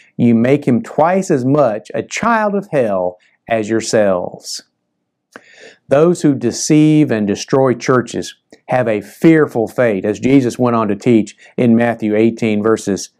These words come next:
six and seven. "But whoever causes one of these little ones to, who believe in me to sin, it would be better for him if a millstone were hung around his neck and he were drowned in the depths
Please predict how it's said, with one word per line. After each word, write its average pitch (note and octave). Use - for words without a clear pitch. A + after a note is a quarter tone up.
six -
and G2
seven. G2
"But C3
whoever F3
causes C3+
one C3+
of D#3+
these C#3+
little D3
ones A2+
to, G#2
who C#3
believe D#3
in B2+
me A#2
to G#2+
sin, G2+
it G3
would D#3+
be C3
better C3+
for B2
him D#3
if C#3
a A#2+
millstone A#2+
were A2
hung E3+
around D#3
his D#3
neck F#2+
and A2
he B2
were A#2
drowned G#2
in A2
the G#2
depths A2+